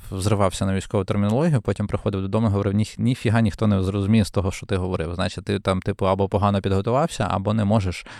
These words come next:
а, вийти за рамки своєї військово-термінологічної штуки». Тут треба пояснювати простими словами.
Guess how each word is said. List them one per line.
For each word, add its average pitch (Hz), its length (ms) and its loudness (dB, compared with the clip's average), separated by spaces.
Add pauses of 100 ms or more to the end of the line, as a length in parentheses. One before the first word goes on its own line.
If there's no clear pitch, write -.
а, 92 140 0
вийти 104 360 2
за 95 120 2
рамки 101 300 2
своєї 92 420 -2
військово-термінологічної 95 1160 -2
штуки». - 340 -6 (500)
Тут 135 140 2
треба 127 220 4
пояснювати 113 580 4
простими 175 440 4
словами. 98 460 2